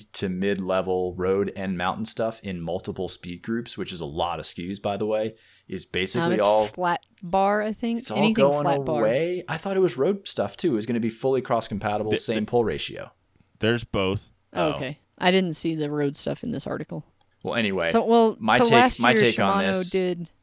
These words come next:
Speaker 1: is if there's fewer skus at the end of the day, I think that's pretty cool. And, like, if I have to stock less, my shelves in the back of the store are hugely populated with low to mid-tier Shimano stuff in every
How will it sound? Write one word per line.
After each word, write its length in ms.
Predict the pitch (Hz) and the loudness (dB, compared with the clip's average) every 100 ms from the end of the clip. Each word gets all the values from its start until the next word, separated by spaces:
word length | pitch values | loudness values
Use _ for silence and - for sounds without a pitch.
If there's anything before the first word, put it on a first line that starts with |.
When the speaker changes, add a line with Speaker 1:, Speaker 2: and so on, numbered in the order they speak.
| _ | _
Speaker 1:
is 420 | 101 95 90 - 113 | -2 0 -2 -4 -6
if 120 | - | -4
there's 200 | 98 - | -2 -2
fewer 260 | 110 110 | -2 -2
skus 460 | 98 - 92 110 127 | -2 -4 -4 -4 -4
at 80 | 131 | -4
the 100 | 147 | -6
end 80 | 147 | -6
of 60 | |
the 60 | 151 | -4
day, 320 | 151 151 170 - | -2 -2 -2 -6
I 60 | |
think 160 | - 123 | -6 -4
that's 180 | 123 - | -4 -4
pretty 200 | 131 117 | -6 -6
cool. 300 | - 135 143 | -2 0 0
And, 80 | 98 | 0
like, 180 | 90 - | -2 -4
if 140 | - | -2
I 60 | 104 | -2
have 80 | 104 | -2
to 80 | |
stock 380 | 98 - 95 92 | -4 -2 -4 -4
less, 460 | 90 92 98 - - _ - - _ _ - | -4 -2 -2 -6 -10 _ -20 -20 _ _ -8
my 240 | 87 98 | -2 -2
shelves 520 | 113 - 92 101 107 | 0 0 2 2 0
in 120 | 101 87 | -4 -6
the 100 | 80 | -6
back 500 | 82 78 85 - - | -4 -2 -2 -6 -10
of 180 | 95 85 | -10 -8
the 100 | 80 | -8
store 600 | - 85 82 87 92 - _ | -6 -6 -4 -4 -6 -10 _
are 200 | 90 85 | -4 -4
hugely 880 | - - - 110 104 101 90 95 85 | -4 -12 -6 -4 -2 -2 -4 -4 -4
populated 680 | 92 85 90 98 98 98 95 | -4 -4 -4 -2 -2 -2 -4
with 280 | 85 - - _ | -6 -6 -14 _
low 400 | 87 87 90 92 | -8 -2 0 -2
to 140 | 87 82 | -4 -6
mid-tier 840 | 80 85 82 80 - 87 82 80 | -4 -4 -4 -6 -8 -4 -4 -4
Shimano 520 | 78 - 80 80 90 | -6 -8 -6 -6 -6
stuff 300 | - 98 92 | -6 -6 -6
in 140 | 82 76 | -10 -10
every 520 | 90 78 80 82 80 | -12 -10 -10 -8 -10